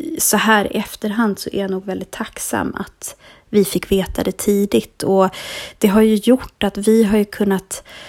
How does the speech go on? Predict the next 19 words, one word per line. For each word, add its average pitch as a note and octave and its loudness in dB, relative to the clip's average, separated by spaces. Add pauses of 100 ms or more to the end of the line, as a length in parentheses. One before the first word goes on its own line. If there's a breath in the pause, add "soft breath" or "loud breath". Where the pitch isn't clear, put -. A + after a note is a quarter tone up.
(380 loud breath)
eller F3+ 0
vi, F#3+ 2
men G3+ 2
vården A3 4
har F#3+ 2
ju G3 4
också - -2
kunnat - -2
hjälpa G#3+ 0
Dahlia F3+ -4
på - -10
rätt F#3+ -6
sätt - -6
från G3 -2
början, G#3+ 0
för G3 -6
de G3 -4
har F#3+ -4
vetat - -2